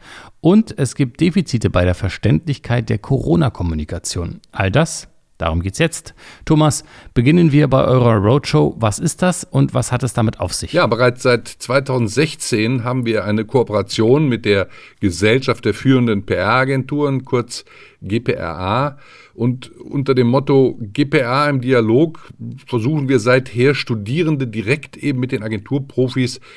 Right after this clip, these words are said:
Speaker 2: ins Gespräch zu bringen. Während der ersten drei Jahre, also von zweitausendsechzehn bis zweitausendachtzehn,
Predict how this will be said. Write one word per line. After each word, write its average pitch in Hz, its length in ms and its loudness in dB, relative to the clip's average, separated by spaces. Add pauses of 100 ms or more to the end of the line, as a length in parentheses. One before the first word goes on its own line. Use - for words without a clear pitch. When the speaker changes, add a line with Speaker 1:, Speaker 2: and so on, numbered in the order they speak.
(240)
Speaker 2:
ins - 160 -6
Gespräch 165 440 -2
zu 104 120 0
bringen. 76 380 -6 (500)
Während 113 600 -2
der 113 360 4
ersten 156 320 0
drei 143 220 0
Jahre, 151 320 2
also 110 140 -2
von 107 160 -4
zweitausendsechzehn 120 1080 -2
bis 120 140 -6
zweitausendachtzehn, 131 1200 -4